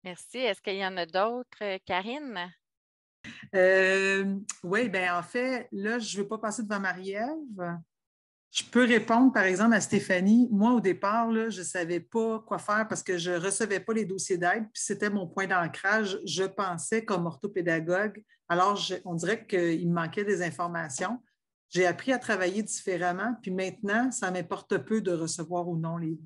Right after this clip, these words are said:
Speaker 2: les dossiers d'aide. C'est sûr que quand je les reçois, c'est un plus parce que je sais à qui j'ai affaire.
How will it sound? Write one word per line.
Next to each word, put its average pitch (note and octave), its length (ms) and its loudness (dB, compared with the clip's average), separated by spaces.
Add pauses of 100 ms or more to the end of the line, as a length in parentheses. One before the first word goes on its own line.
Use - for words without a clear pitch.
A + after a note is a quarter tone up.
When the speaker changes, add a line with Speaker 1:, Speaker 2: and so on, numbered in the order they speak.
(120)
Speaker 2:
les F3+ 100 -2
dossiers E3+ 320 -2
d'aide. E3 360 -6 (420)
C'est E3+ 160 -4
sûr C4+ 220 2
que G#3 100 2
quand A#3 260 2
je G3+ 120 2
les G3+ 140 6
reçois, G3+ 760 0
c'est - 200 -6
un F3+ 140 0
plus A3+ 420 -2
parce E3+ 180 -4
que F#3+ 120 -2
je F3 100 2
sais A#3 340 -2
à F3+ 140 0
qui G#3 220 -2
j'ai F3+ 160 0
affaire. E3+ 580 -4